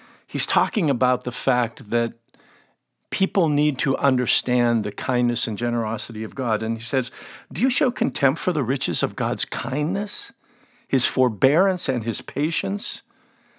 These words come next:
Don't you realize that God's kindness is intended to lead you to repentance?"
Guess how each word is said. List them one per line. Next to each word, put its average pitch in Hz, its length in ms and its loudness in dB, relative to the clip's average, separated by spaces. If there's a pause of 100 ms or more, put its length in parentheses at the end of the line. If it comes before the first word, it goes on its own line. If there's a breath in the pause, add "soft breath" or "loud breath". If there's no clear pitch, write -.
(160 soft breath)
Don't 226 240 4
you 254 100 4
realize 165 600 2
that 120 200 0
God's 127 340 2
kindness 190 960 -2 (760)
is 120 160 0
intended 131 600 2
to 131 140 -4
lead 117 420 0
you 127 160 0
to - 160 -8
repentance?" 113 800 -6